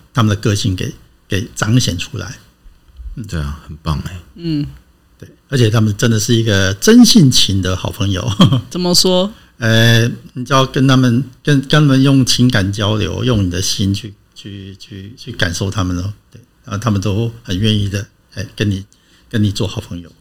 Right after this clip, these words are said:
Speaker 3: 是不是等于是说，你其实跟他掏心掏肺，他其实是可以感受到你的情感在流-，流动？
Speaker 1: 对。
Speaker 3: 然后他也可以透过一些他自己的感觉跟你分享说，“嗯，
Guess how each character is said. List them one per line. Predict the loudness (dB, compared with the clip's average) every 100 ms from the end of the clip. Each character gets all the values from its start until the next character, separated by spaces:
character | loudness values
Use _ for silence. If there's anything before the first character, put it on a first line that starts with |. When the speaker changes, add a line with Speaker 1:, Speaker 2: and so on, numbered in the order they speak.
| -20 -6
Speaker 3:
是 | 0
不 |
是 | 2
等 | 4
于 | 4
是 | 4
说， | 4 4
你 | 4
其 | 4 2
实 | 2
跟 | 2
他 | 2
掏 | 2 2
心 | 2 0
掏 | 2 0
肺， | 2 0
他 | 0 0
其 | 0
实 | 0
是 | -2
可 | -2 -2
以 |
感 | -2
受 | -2 0
到 | -2
你 | -2
的 | -4
情 | 0 0
感 | 0 -2 -4 0
在 | 2
流-， | 2 0 -2 -2
流 | 0 2
动？ | 2 0 0 -8 -10
Speaker 1:
对。 | -8 -8 -14 _ -2
Speaker 3:
然 | 4
后 | 6 6 4 2 0 -2 -6 -10 -4
他 | 4
也 | 4
可 | 6 6
以 | 6 2 -8 _
透 | -2
过 | 4 4
一 |
些 | 4 2
他 | 2
自 | 0 0
己 | 0
的 | -4 -6 -6
感 | -6 0
觉 | 2 2 0
跟 | -2 0
你 | 0
分 | 0
享 | 0 -2
说 | -4 -4 -6 -14 _
，“嗯， | -4 0 0 -2